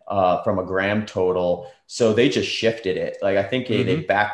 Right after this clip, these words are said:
Speaker 1: backloaded his carbohydrates and retested and noticed that they, that he actually moved into the,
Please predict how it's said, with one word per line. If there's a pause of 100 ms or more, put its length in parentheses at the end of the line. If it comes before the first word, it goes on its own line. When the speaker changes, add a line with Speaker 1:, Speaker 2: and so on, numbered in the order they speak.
Speaker 1:
backloaded
his
carbohydrates
and (100)
retested
and
noticed
that
they,
that
he
actually
moved
into
the,